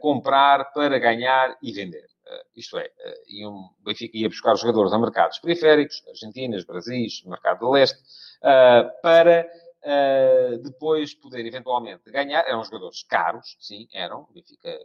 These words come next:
foi buscar jogadores que ainda assim eram caros. Ahm, ganhavam por aqui alguns campeonatos, perdiam outros também, ah, e depois acabavam por ser vendidos por mais do que aquilo que tinham, ah, ah, custado à chegada.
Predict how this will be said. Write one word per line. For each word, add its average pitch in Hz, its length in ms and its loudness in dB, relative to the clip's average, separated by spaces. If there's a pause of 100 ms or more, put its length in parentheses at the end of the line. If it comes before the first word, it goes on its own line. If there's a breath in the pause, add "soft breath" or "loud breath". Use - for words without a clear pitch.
(140)
foi 107 100 -12
buscar - 260 -10
jogadores - 420 -10
que 113 120 -14
ainda 101 160 -6
assim 82 200 -8
eram 107 200 -6
caros. 113 320 0 (520 soft breath)
Ahm, 113 600 4 (1040)
ganhavam 151 460 4
por 117 120 0
aqui 113 160 0
alguns 107 260 2
campeonatos, 143 480 -6
perdiam 113 300 -8
outros 156 320 4
também, 160 320 -4 (260 soft breath)
ah, 147 220 2
e 175 120 -2
depois 156 300 -2
acabavam 135 340 0
por 113 80 -18
ser 143 180 -8
vendidos 120 400 -8
por - 280 -10
mais 143 460 -2
do 123 120 -20
que 120 100 -18
aquilo 135 260 -12
que 135 120 -20
tinham, 131 500 -12
ah, 113 40 -14
ah, 87 1080 -8
custado - 500 0
à 104 80 -4
chegada. - 400 -10